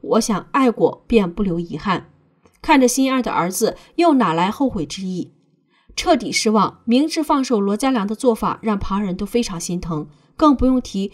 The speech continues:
和他共度多年的方敏仪。他的沉默不是屈服，而是一种彻头彻尾的失望。他选择的不是强行留住这个不爱自己的男人，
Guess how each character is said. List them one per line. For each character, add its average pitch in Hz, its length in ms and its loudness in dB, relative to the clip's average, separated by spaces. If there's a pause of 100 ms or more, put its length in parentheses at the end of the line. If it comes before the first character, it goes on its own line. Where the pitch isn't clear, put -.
(120)
和 220 120 0
他 226 160 2
共 269 240 -2
度 247 160 -2
多 262 200 -2
年 196 180 0
的 202 100 -2
方 220 160 -2
敏 214 140 -2 (100)
仪。 160 220 -6 (640)
他 - 140 2
的 311 100 2
沉 220 220 2
默 254 240 2
不 - 160 -4
是 214 120 -4
屈 233 220 -2
服， 165 360 -6 (260)
而 226 120 6
是 247 140 0
一 254 160 2
种 202 260 -2
彻 262 200 2
头 214 180 -2
彻 254 220 -2
尾 180 100 -2
的 - 100 -8
失 - 220 -8
望。 180 320 -4 (340)
他 247 160 4
选 240 240 2
择 196 160 -4
的 202 220 0 (180)
不 285 120 2
是 370 120 -2
强 254 280 0
行 233 180 0
留 214 160 2
住 240 140 -2
这 247 160 0
个 196 100 -2
不 190 140 -4
爱 247 160 2
自 240 160 -6
己 170 100 -8
的 175 140 -4
男 160 200 -4
人， 202 220 0